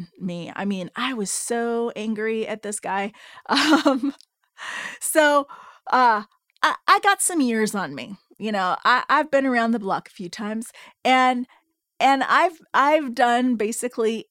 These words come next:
anything and everything there, there is to do in terms of food, exercise, body, and weight drama. Um,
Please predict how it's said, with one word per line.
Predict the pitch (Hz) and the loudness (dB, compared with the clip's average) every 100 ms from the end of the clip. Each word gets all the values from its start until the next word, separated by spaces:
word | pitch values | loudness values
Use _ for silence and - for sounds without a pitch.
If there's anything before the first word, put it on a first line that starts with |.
| - | -4
anything | 220 254 269 254 247 247 | -2 0 -2 -2 -2 -2
and | 226 | -2
everything | 196 202 208 - 185 202 | -6 -6 -8 -6 -4 -4
there, | 185 175 175 _ | -4 -4 -6 _
there | 170 180 175 | -8 -4 -4
is | - 175 196 | -6 -8 -8
to | - 202 | -8 -6
do | 202 175 175 | -4 -2 -2
in | 190 202 | -4 -4
terms | 208 208 190 180 | -4 -6 -6 -4
of | 160 165 | -6 -6
food, | 190 190 - | -6 -6 -6
exercise, | 175 - 202 170 175 | -12 -12 -10 -8 -8
body, | 160 156 170 | -6 -6 -6
and | 180 170 | -8 -8
weight | 170 - | -10 -12
drama. | 208 185 170 247 427 - - - _ | -12 -6 -4 -4 -6 -14 -20 -20 _
Um, | - 208 185 175 170 | -4 0 0 -2 -6